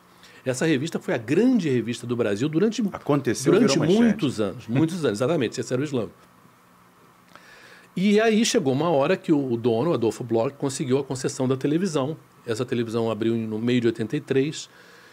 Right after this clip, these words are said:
Speaker 1: E como tava abrindo, ela fez um concurso de mais ou menos mil e quinhentas pessoas e entraram sessenta pra fazer um curso. Desse curso, duas foram contratadas pra repórter, eu e uma garota. Eu não queria fazer esporte, eu não tava pensando
Speaker 2: Quem
Speaker 1: em
Speaker 2: era
Speaker 1: fazer
Speaker 2: essa
Speaker 1: esporte.
Speaker 2: garota?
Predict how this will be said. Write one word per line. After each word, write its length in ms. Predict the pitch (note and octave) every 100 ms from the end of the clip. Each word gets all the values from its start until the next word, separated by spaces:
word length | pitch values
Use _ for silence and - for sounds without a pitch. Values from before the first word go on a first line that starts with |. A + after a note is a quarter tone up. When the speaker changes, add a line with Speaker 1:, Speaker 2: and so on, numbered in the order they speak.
| -
Speaker 1:
E 60 |
como 200 | C#3 D#3+
tava 200 | C3 C3
abrindo, 280 | C#3+ C#3 D3+
ela 100 | F3
fez 160 | E3+ D#3
um 100 | E3+
concurso 680 | G#3+ G#3 F#3 G#3 - - - _ _ _ _
de 80 | -
mais 120 | A#2
ou 40 | A2+
menos 180 | A#2 A2
mil 140 | A#2+
e 20 |
quinhentas 280 | A#2 B2+ C#3+
pessoas 560 | - - F3 F#3 F#3+ F3+
e 40 |
entraram 240 | E3 E3
sessenta 560 | E3 - F3+ - E3+ F3
pra 120 | F#3
fazer 300 | F3 D#3+ F3+ - - - _ -
um 120 | G#3+
curso. 600 | G3+ - C#3 - - - _ _ _ _ _ - - - _
Desse 280 | C3 F3+ G#3+
curso, 520 | - G3+ A#3+ - B3 F3+ D3+ -
duas 440 | D3+ F3+ G#3+ -
foram 320 | - F3 F3+
contratadas 560 | F3 D#3+ E3+ D#3+ D3+ D3+
pra 120 | F3
repórter, 640 | F3+ G3 D#3 E3+ - F3 - -
eu 320 | C#3 D#3 F3+ D#3+
e 80 | D#3+
uma 160 | E3
garota. 460 | F3 G#3 C#3+ C3 G#2+ _ - - -
Eu 60 | F3
não 80 | B3
queria 280 | C#4+ B3+ C#4+
fazer 180 | E3+
esporte, 520 | C3 - F#2+ - - A#2+
eu 40 |
não 180 | A#2+ C3+
tava 200 | D3+ F3
pensando 240 | D3+ -
Speaker 2:
Quem 20 |
Speaker 1:
em 40 | C#4+
Speaker 2:
era 100 | F#3+
Speaker 1:
fazer 80 | B2
Speaker 2:
essa 80 | C3+
Speaker 1:
esporte. 140 | A2+
Speaker 2:
garota? 220 | F2 -